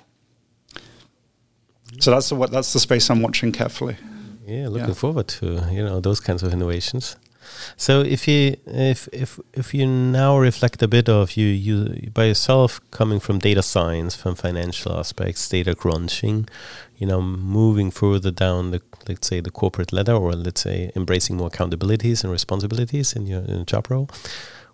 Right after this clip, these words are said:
Speaker 2: what would you recommend the younger generation? You know, any, any small advices you would give them? You, would you say, like, "Hey, everybody should do data science now, or machine learning, or fuck it,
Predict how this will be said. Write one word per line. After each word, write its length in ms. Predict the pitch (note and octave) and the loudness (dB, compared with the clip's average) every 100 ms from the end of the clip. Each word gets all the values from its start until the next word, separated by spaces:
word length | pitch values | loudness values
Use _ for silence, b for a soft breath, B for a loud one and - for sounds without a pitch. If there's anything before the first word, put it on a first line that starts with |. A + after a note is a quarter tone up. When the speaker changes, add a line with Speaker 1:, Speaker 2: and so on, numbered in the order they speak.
| _ | _
Speaker 2:
what 260 | G2+ D3 F3+ | 0 2 4
would 160 | E3+ D#3 | 4 6
you 220 | C#3+ B2+ | 6 6
recommend 640 | A#2 - G2+ F#2+ F#2+ F2+ | 4 2 2 4 2 0
the 100 | - | -2
younger 260 | F#2 F#2+ F#2 | 0 0 0
generation? 760 | - F#2 F2+ F2+ G#2 - E2 D#2 _ _ _ | -2 -4 -2 -2 -4 -6 -10 -12 _ _ _
You 100 | F#2+ | -6
know, 300 | F#2 F#2 F#2 F2 _ _ A2 | -4 -4 -6 -10 _ _ -4
any, 380 | G#2 G#2 G2 G2+ | 0 2 2 2
any 200 | G#2 G2+ | 2 2
small 280 | - G#2 G#2 | 2 2 2
advices 800 | F#2+ F2+ F#2+ G2 - G2+ - - | 2 2 2 2 0 -4 -4 -4
you 120 | G2 | -2
would 180 | F#2+ - | -4 -4
give 160 | G#2 | -4
them? 280 | G#2 A#2 A#2 _ _ _ - | -2 -2 -4 _ _ _ -12
You, 260 | A2+ A#2 | -6 -4
would 140 | A#2+ B2 | 0 0
you 60 | |
say, 160 | A2+ B2+ | 2 2
like, 200 | B2 A#2+ | 4 4
"Hey, 200 | A#2 A#2 | 4 4
everybody 360 | A#2+ A2 A2 G#2+ | 4 2 2 0
should 200 | A2+ - | -2 -2
do 240 | A#2 A2+ | 0 0
data 260 | G#2 A2+ A2 | 0 0 2
science 360 | A#2 C#3+ D#3 | 0 0 -2
now, 200 | D3+ F#3+ - b b b b - | -2 -4 -8 b b b b -6
or 100 | G2+ | -2
machine 260 | G2+ A#2 C#3 | 2 4 4
learning, 280 | F3+ G3 | 2 0
or 260 | D3 G2+ F#2 F2+ F#2 _ - | 2 2 2 -4 -14 _ -4
fuck 160 | A#2 - | -2 0
it, 240 | C3+ - | 0 -2